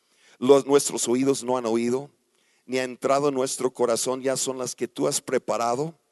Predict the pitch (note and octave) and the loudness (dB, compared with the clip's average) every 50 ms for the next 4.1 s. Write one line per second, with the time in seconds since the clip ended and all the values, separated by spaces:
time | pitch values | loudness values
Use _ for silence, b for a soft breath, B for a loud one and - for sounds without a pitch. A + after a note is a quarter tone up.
0 | _ _ _ _ _ _ _ _ _ A2+ A2+ A2+ A#2 A#2 A#2+ A#2+ B2 - - - | _ _ _ _ _ _ _ _ _ -8 -6 -4 -2 0 0 0 0 0 -4 -6
1 | B2+ - - A#2 A2 G2+ G2 E2 D#2 D2+ E2 _ _ _ _ _ _ _ _ _ | -8 -6 -4 -2 -2 -2 -4 -8 -14 -20 -20 _ _ _ _ _ _ _ _ _
2 | _ _ _ _ _ _ _ - A2+ - - B2+ C3 C3 C3 C3 C3 B2+ - - | _ _ _ _ _ _ _ -4 -2 0 0 0 2 4 4 4 4 2 0 0
3 | C#3 C#3 - - - B2+ B2 A#2+ - - B2 - - - D3 C#3 D3 C#3+ C3+ C3 | -2 -2 -2 0 2 2 2 2 0 -4 -8 -10 -8 -4 0 4 4 4 4 2
4 | A#2+ | -2